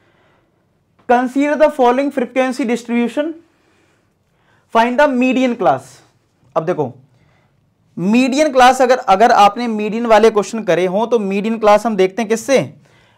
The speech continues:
N by टू से। अब एन क्या होता है? फ्रीक्वेंसी का सम होता है। और सबसे पहले मीडियन क्लास निकालने के लिए हमें सीएफ़ निकालना होता है। तो अगर ये चैप्टर कर लिया है तो ठीक है, नहीं किया तो जब कर लोगे तब समझ में आएगा।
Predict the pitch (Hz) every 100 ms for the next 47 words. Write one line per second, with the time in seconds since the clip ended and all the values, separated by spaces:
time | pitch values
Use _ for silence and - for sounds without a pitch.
0 | - - 233 247 269 277 208 220 233 214
1 | 185 - 131 117 - - _ - _ _
2 | _ _ _ _ - 208 208 - 226 247
3 | 277 262 269 269 262 269 294 330 - _
4 | _ _ 226 226 233 233 240 254 262 262
5 | 240 233 233 269 277 262 247 277 247 220
6 | 180 139 - _ _ _ 175 214 240 262
7 | 269 254 240 240 226 220 208 233 240 247
8 | 262 285 - 233 226 247 247 208 165 156
9 | 156 139 139 143 139 - 170 185 226 233
10 | 233 226 233 214 214 240 254 254 240 220
11 | 220 247 233 220 262 277 - _ _ _
12 | 208 208 202 233 247 254 247 233 233 226
13 | 214 185